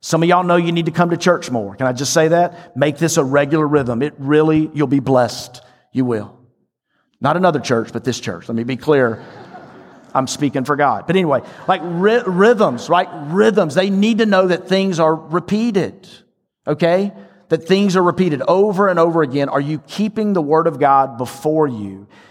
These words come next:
Give that gift to your children. Another thing, beyond just repeating and rhythm,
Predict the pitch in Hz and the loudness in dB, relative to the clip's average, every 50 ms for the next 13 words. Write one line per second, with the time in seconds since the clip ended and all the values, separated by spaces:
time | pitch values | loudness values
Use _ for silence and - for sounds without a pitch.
0 | _ _ _ - 101 120 190 202 208 165 139 165 156 147 - - 113 131 147 151 | _ _ _ -8 0 2 2 2 2 2 2 2 2 2 0 -4 -4 0 0 0
1 | 143 139 - - - - - _ _ _ _ - - 151 139 135 123 127 120 - | 0 0 -4 -10 -20 -20 -20 _ _ _ _ -6 -2 -2 -2 0 -2 -4 -6 -6
2 | - - 117 101 98 98 - 104 87 82 _ _ _ _ _ _ _ _ _ _ | -8 -10 -10 -10 -10 -12 -18 -20 -20 -20 _ _ _ _ _ _ _ _ _ _
3 | _ _ _ _ _ _ _ _ _ _ _ _ _ _ _ _ _ _ _ - | _ _ _ _ _ _ _ _ _ _ _ _ _ _ _ _ _ _ _ -20
4 | - _ _ _ _ _ _ _ _ _ _ _ _ _ _ _ _ _ _ _ | -20 _ _ _ _ _ _ _ _ _ _ _ _ _ _ _ _ _ _ _
5 | _ _ _ _ _ _ _ _ - 143 156 165 170 160 139 - 156 151 147 143 | _ _ _ _ _ _ _ _ -2 0 2 4 4 2 2 2 0 0 0 0
6 | 147 147 151 151 - - _ _ _ _ _ - 131 135 143 143 143 139 135 147 | -2 -4 -6 -10 -14 -20 _ _ _ _ _ -6 -2 2 2 2 2 2 0 -2
7 | 135 - 139 - - 160 156 151 156 147 143 127 127 135 123 123 127 120 120 120 | -2 -2 -2 0 2 2 4 4 4 2 2 2 2 2 2 2 2 0 0 -2
8 | 113 117 | -6 -10